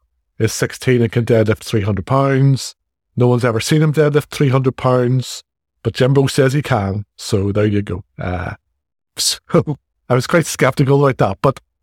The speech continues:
I could tell my son was already going down the road of thinking, "I want to deadlift three hundred pounds as soon as I can," and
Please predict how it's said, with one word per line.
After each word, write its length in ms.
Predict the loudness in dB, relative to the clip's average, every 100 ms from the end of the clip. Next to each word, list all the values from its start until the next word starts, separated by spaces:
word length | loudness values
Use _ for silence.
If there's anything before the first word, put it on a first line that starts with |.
| _
I 80 | -6
could 220 | -2 -2
tell 320 | 0 0 2 2
my 160 | 0
son 340 | -2 0 2 2
was 120 | 2
already 340 | 2 2 0
going 260 | 2 2 4
down 220 | 2 0
the 80 | 0
road 180 | 0 -2
of 80 |
thinking, 400 | -2 -2 0 0 -2 _ _ _ _ -4
"I 140 | 0
want 180 | 2 0
to 160 | 0 0
deadlift 280 | 0 -4 _
three 180 | 0 2
hundred 280 | 2 -2 -2
pounds 500 | -2 0 -2 -6 -14 _ _ _ _ _
as 80 | -8
soon 200 | 0 2
as 100 | 2
I 80 | 0
can," 540 | -2 -2 0 0 -2 0
and 380 | 0 2 2